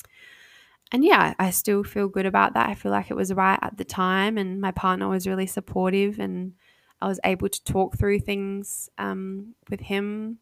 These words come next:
every day, you know? Yeah, and so started looking into termination. And in S A,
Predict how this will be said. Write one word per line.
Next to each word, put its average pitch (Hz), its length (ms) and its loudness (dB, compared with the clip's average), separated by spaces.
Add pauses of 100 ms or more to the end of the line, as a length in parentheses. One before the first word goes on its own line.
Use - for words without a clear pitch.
(560)
every 196 240 2
day, 196 340 4
you 254 200 4
know? 214 340 2 (360)
Yeah, 302 440 8
and 202 160 -2
so 202 640 2 (800)
started 196 380 4
looking 202 260 -2
into 202 320 -4
termination. 196 880 -2 (920)
And 196 1000 2
in 214 120 -4
S 202 240 -2
A, 208 640 4